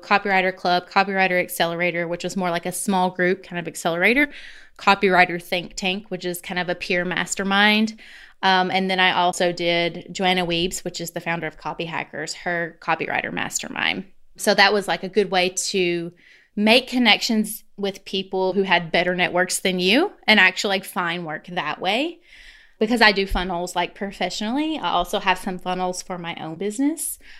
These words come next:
um, that I create content for and send people back to lead magnets and slowly growing my list that way. And now I'm kind of focused on doing more what I call, or what they call authority,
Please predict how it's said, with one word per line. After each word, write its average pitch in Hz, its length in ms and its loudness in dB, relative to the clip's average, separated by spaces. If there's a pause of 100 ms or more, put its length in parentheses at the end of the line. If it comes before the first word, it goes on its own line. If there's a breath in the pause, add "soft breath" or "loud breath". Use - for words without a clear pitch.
(200 soft breath)
um, 180 220 -2
that 190 120 4
I 180 140 6
create 190 340 -2
content 180 560 -6
for 185 200 0
and 175 120 -2
send 180 220 -8
people - 240 -8
back 160 240 -4
to 190 80 -8
lead 285 220 4
magnets 247 600 4
and 180 80 -4
slowly 190 300 0
growing 180 280 -2
my 160 120 -8
list 156 340 -8
that 170 240 4
way. 285 360 2 (580 soft breath)
And 208 180 2
now 202 400 6
I'm 180 200 -2
kind 185 200 -6
of 185 80 -6
focused 185 500 -6
on 175 300 -6
doing 185 380 -4
more 185 600 -2 (180)
what 180 120 2
I 170 160 4
call, 175 460 0
or 190 80 2
what 196 180 2
they 190 100 2
call 175 420 4
authority, 180 800 2